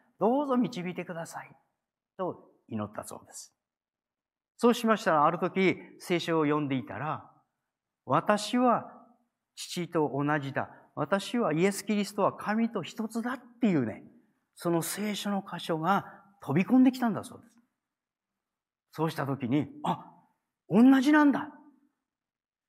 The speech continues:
今まで長年、自分の心の奥底に、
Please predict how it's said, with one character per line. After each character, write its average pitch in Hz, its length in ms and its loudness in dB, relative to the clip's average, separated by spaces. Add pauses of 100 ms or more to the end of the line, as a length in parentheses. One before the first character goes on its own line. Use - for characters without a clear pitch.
(120)
今 135 220 2
ま 117 140 2
で 104 100 -4
長 135 340 2
年、 180 260 2 (1300)
自 127 120 -4
分 113 180 -2
の 110 100 -6
心 127 340 -6
の 123 140 -4
奥 120 140 -12
底 139 300 -8
に、 139 360 -2